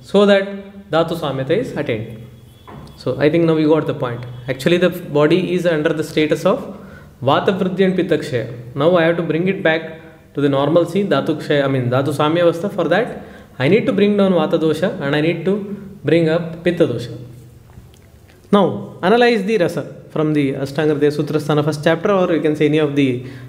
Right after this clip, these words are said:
authors. Swadvamla Lavana Tiktoshana Kashayakaha. So these are the six rasa. If you analyze the six rasa, first three rasa, Tatradya Marutam Gnanti, Madura,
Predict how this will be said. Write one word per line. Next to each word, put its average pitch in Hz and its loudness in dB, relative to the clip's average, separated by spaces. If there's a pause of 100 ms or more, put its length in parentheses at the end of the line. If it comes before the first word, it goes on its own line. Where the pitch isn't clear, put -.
(140)
authors. 127 0 (760)
Swadvamla 165 2
Lavana 156 0
Tiktoshana 185 0
Kashayakaha. 123 -2
So 165 -2
these 190 4
are 202 6
the 185 0
six 180 -2
rasa. - -2 (720)
If 214 0
you 262 8
analyze 233 4
the 220 -2
six 226 -6
rasa, 143 0 (720)
first - -2 (140)
three 214 6
rasa, 214 0 (160)
Tatradya 175 2
Marutam 170 2
Gnanti, 120 -6 (920)
Madura, 196 2